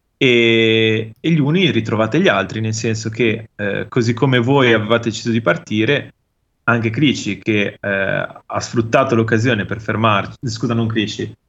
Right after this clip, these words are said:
Gotrek, che, eh, aveva sfruttato l'occasione per fermarsi in città,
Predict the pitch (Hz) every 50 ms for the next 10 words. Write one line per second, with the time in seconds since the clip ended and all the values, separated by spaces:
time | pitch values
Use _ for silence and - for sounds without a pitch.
0 | _ _ - 117 123 120 113 110 95 92 - - - - - - _ _ _ -
1 | - - _ _ _ _ - - 117 117 107 - 110 107 104 101 98 98 95 95
2 | 95 95 95 98 101 104 104 101 - - 113 110 113 - 135 120 110 107 107 -
3 | 101 101 101 98 98 95 95 95 95 95 98 104 101 110 123 120 110 117 131 123
4 | 117 107 101 98 92 - - 120 117 110 104 95 95 98 98 98 95 92 - -
5 | 104 101 113 113 104 101 110 - 113 107 104 - - - - 127 107 92 90 -
6 | -